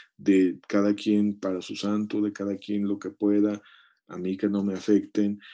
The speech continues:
Esa creencia, por ejemplo, de que pagamos muchos impuestos, perdón, en México tenemos una de las más bajas tasas impositivas. Eh, son cosas difíciles de discutir, pero ojalá haya esta,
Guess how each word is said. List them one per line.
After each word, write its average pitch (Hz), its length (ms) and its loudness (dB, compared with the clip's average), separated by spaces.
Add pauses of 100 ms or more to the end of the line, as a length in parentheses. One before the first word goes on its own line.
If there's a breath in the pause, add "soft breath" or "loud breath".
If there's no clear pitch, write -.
(720 loud breath)
Esa 110 340 0
creencia, 107 440 8
por 101 160 2
ejemplo, 104 300 2
de 98 80 4
que 98 140 -4
pagamos 95 420 -4
muchos 101 340 -6
impuestos, 101 680 -4
perdón, 104 500 -2
en 98 100 -2
México 104 400 -6
tenemos 101 400 -2
una 107 120 -2
de 98 80 -4
las 95 160 -8
más 104 240 -2
bajas 98 300 -8
tasas 101 360 -10
impositivas. 104 960 -4 (720 loud breath)
Eh, 107 240 -8 (460)
son 127 180 -2
cosas 151 320 2
difíciles 120 540 4
de 107 80 10
discutir, 104 500 2
pero 117 140 2
ojalá 120 560 -2 (240)
haya 110 440 0 (320 loud breath)
esta, 117 640 -2